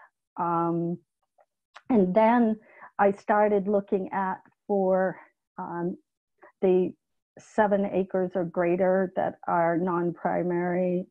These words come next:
and, um, and the, um, unhosted, uh, that because they aren't, um, immersed in a, a neighborhood,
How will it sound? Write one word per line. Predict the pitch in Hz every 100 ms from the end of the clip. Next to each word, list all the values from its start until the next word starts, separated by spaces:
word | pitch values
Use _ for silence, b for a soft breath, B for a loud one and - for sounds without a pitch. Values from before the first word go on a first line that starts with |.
| _ -
and, | 175 170 170 170 165 - - -
um, | - 170 165 165 175 - _ B B B
and | - 185 180 180 - _ _ - _ _ _ _ -
the, | 190 175 180 165 - _
um, | - - 170 170 170 185 - _ _ -
unhosted, | 190 180 - 180 185 - - 196 196 196 208 190 _ B B B B _ -
uh, | 185 180 - - -
that | 180 214 196 -
because | 214 196 - 247 240 240 226
they | 226 226 214
aren't, | 208 208 208 - _ - -
um, | 190 185 185 - _ -
immersed | 202 190 196 214 208 _
in | 185 180 180 - _
a, | 180 170 175 -
a | 180
neighborhood, | 180 196 208 180 185 - 170 170